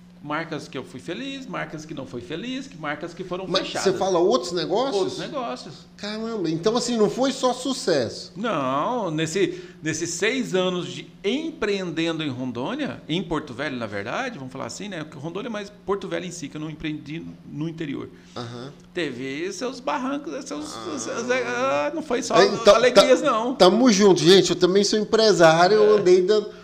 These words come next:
Speaker 2: o, tipo, esse vai, esse aqui tá indo. Não, parou, vai, retrocede, cancela.
Speaker 1: É, então assim, investi,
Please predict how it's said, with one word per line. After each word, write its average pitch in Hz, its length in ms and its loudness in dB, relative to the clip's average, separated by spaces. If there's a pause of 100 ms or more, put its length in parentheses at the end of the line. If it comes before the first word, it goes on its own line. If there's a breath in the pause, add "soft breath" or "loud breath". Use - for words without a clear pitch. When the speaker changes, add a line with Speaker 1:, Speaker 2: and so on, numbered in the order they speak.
(120)
Speaker 2:
o, 190 260 4
tipo, - 280 -2
esse 190 240 6
vai, 175 400 6
esse 202 160 2
aqui 202 140 -4
tá 226 260 0
indo. 170 180 4
Não, 151 160 2
parou, 143 580 0
vai, 120 380 -2
retrocede, 135 680 -6
cancela. 131 520 -6
Speaker 1:
É, 120 560 -12
então 139 220 -10
assim, 143 320 -6
investi, 127 1000 -8